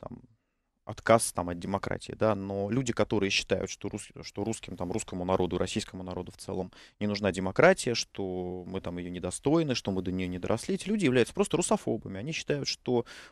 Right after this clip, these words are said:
вот, э, там, в Европе, в Соединенных Штатах, там, в других странах живут люди нормальные,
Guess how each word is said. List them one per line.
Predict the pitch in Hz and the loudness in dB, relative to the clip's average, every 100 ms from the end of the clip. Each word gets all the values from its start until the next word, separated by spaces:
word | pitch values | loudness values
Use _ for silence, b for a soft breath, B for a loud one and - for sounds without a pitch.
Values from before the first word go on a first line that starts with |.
| B | B
вот, | 113 - - - | -4 -4 -20 -2
э, | 120 110 107 104 98 | 4 6 6 4 2
там, | 95 95 | 0 -2
в | 92 | 4
Европе, | 110 110 165 175 - 120 120 | 6 10 10 8 8 6 6
в | |
Соединенных | - 101 95 104 160 151 120 | 4 -4 0 6 8 8 4
Штатах, | - - 104 101 104 | 2 6 6 6 0
там, | - 90 | -4 -2
в | |
других | 104 107 147 139 | 0 2 2 2
странах | - 110 101 | 4 4 4
живут | 101 131 147 | 2 2 2
люди | 151 135 | 2 6
нормальные, | 123 170 233 254 113 95 | 10 10 10 8 4 -4